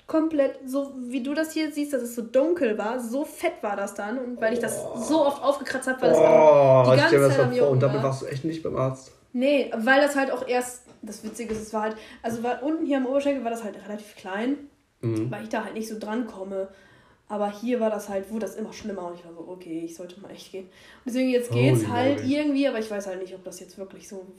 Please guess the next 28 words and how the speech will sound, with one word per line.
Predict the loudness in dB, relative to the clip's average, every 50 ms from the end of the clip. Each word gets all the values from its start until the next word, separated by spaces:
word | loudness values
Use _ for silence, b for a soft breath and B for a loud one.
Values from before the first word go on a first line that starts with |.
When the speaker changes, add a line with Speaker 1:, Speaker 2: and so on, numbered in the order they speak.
| -14
Speaker 1:
weg, | -12 -12 -12 -12 -14
weg | -14 -14 -12
ist, | -14 -14 -14
aber | -14 -12 -12 -14
keine | -14 -16 -16 -14 -12
Ahnung. | -12 -12 -4 0
Speaker 2:
Ja, | 0 2 4
ausprobieren, | 6 4 4 4 2 2 2 2 2
gucken, | 0 -4 -4 -2 -4
ob | -4 -2
das | -4 -4 -4 -8 -10 -10
halt | -10 -10 -8 -8
besser | -8 -2 0 0 0 2
wird | 0 -2 -4 -6 -10 -10
oder | -8 -8 -8
ob | -8 -8
das | -8 -8
jetzt | -8 -10 -10
so | -12 -10
bleibt. | -6 -4 -4 -4 -4 -6 -10 -12
Speaker 1:
Ja, | -12 -12 -12 -10 -10 -8
und | -8 -8 -8
ich | -6
Speaker 2:
Und | -4 -4
Speaker 1:
bin | -4
Speaker 2:
dann | -2 0
Speaker 1:
so, | 0 0
Speaker 2:
nochmal | 2 4 6 6